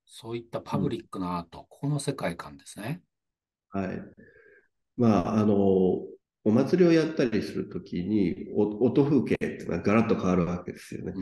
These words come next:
Speaker 1: うん。
Speaker 2: で、まあ、花火の音とかもそうだし、お祭りの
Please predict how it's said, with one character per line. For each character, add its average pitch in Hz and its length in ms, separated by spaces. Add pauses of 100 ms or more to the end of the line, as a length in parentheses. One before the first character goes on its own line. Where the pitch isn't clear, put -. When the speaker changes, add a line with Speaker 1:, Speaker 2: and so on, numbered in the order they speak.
(360)
Speaker 1:
う 120 60
ん。 117 40
Speaker 2:
で、 110 280
ま 104 240
あ、 92 60
花 160 240
火 101 160
の 82 100
音 85 160
と - 100
か 87 80
も 95 120
そ - 200
う 92 40
だ 87 80
し、 101 240
お 101 60
祭 117 300
り 110 60
の 104 300